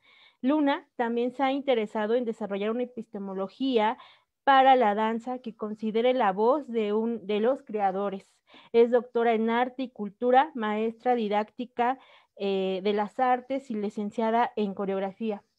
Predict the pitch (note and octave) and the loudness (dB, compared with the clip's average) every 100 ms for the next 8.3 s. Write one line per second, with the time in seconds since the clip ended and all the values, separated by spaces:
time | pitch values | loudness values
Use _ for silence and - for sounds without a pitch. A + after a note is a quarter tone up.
0 | _ G#3+ _ A#3+ B3 B3 B3+ D4+ - - | _ -8 _ 0 2 0 -2 -4 -6 -10
1 | - - _ _ A3+ G#3 G#3+ A3 G#3+ A#3 | -20 -20 _ _ 0 0 -2 -4 -2 0
2 | A#3 C4 C4 G#3+ G3+ F#3+ F#3+ F#3 B3 A#3+ | 0 -2 -4 -8 -6 -6 -8 -4 -2 -2
3 | A#3+ - A3+ C#4 - _ - A3 A3+ G#3+ | -2 -4 -4 -4 -16 _ -2 0 2 0
4 | G#3+ A3 G3+ A3 G3 A3+ A3+ G#3+ G#3 G#3+ | -2 -4 -4 -8 -6 -4 -4 -2 -2 -2
5 | A#3 C4 C4+ A#3+ G3+ F#3+ G3 F#3+ F#3+ G#3 | -4 -2 -2 -2 -4 -4 -6 -10 -6 -6
6 | G#3 G#3+ A3+ G3 - G#3+ G#3+ A#3 C#4 F#3+ | -4 -8 -8 -12 -6 -4 -2 -4 -6 -8
7 | F#3 G3 F#3 E3 G3 F#3+ F#3+ F#3 F#3+ F#3 | -8 -8 -10 -8 -8 -6 -6 -8 -4 -2
8 | F3+ F3+ | -2 -6